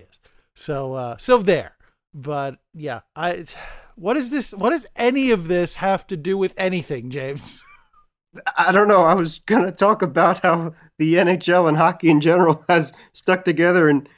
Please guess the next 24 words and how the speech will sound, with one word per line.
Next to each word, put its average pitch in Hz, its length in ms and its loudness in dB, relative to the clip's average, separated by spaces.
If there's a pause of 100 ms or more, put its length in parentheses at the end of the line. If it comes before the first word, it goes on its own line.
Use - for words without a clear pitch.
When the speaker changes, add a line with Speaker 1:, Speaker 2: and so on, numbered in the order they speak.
(180)
Speaker 2:
and 139 160 -8
passing 175 360 2
the 147 60 -4
time 170 420 2
and, 147 120 2
and 151 140 0
helping 160 340 0
out 170 300 0
during 151 280 0
this, 147 260 -4
uh, 147 220 4 (280)
quarantine. 160 720 4 (160)
Speaker 1:
Cool. 175 420 0
Let's 214 240 0
do 294 200 0
that 196 340 2
instead 202 340 -2
of 165 160 -4
whatever 190 360 2
I 165 120 2
was 156 160 -4
just 123 220 -8
doing. 120 280 -10 (540)
Speaker 2:
Okay. 185 800 0